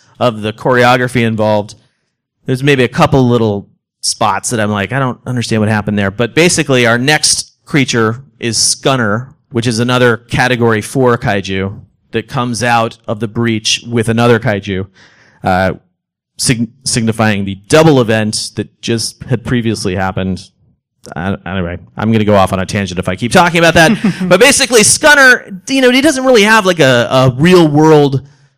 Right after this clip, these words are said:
Speaker 1: application, uh, as far as a monster goes, except he kinda looks like a bull.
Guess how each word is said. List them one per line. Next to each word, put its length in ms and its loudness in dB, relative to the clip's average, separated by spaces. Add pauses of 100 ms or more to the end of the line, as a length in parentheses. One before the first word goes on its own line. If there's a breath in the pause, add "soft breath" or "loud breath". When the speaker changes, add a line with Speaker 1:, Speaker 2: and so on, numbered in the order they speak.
(220 soft breath)
Speaker 1:
application, 880 0 (420)
uh, 220 0
as 140 -4
far 160 4
as 80 2
a 40 2
monster 360 0
goes, 200 2
except 300 -2
he 60 -8
kinda 460 -4
looks 260 0
like 100 -2
a 60 -2
bull. 560 -4